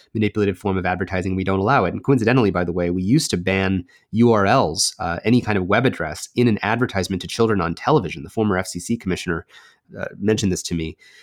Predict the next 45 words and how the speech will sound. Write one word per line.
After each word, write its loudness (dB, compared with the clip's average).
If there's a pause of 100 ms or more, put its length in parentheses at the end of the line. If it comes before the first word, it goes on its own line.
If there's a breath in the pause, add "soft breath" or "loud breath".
(200 soft breath)
Um, 0
and, 0
and 4
we 4
don't 6
do 6
that 2
now. -6
We, -6
when, 0
when 0
we 0
took -2
YouTube 0
and 0
it -6
gobbled 2
up 0
the -4
sort -2
of, -4 (400)
uh, 0
norms 4
and 0
standards 2
for -4
children's 0
broadcasting, -4
it -8
removed 4 (100)
all 4
of 2
the -6
children's -4
protections -10
in -6
advertising. -12
So 2
I 4
think 0
we 2
should -6
absolutely -2
look -4
at, 0